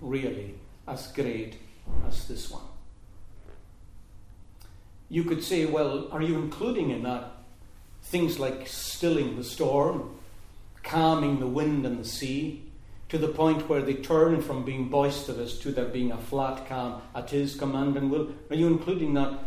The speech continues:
Well, I am including that. What is it about this that makes this greater than that?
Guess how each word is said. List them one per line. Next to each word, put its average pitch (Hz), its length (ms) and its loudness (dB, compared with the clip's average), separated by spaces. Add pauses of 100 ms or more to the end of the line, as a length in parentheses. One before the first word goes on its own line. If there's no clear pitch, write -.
(100)
Well, 160 140 2
I 170 160 4
am 247 80 6
including 123 500 0
that. - 180 -14 (1160)
What 247 180 2
is 285 140 2
it 247 100 2
about 185 340 4
this 170 400 2
that - 180 -4
makes 143 240 -2
this 160 220 0
greater 135 360 2
than 120 200 -4
that? - 340 0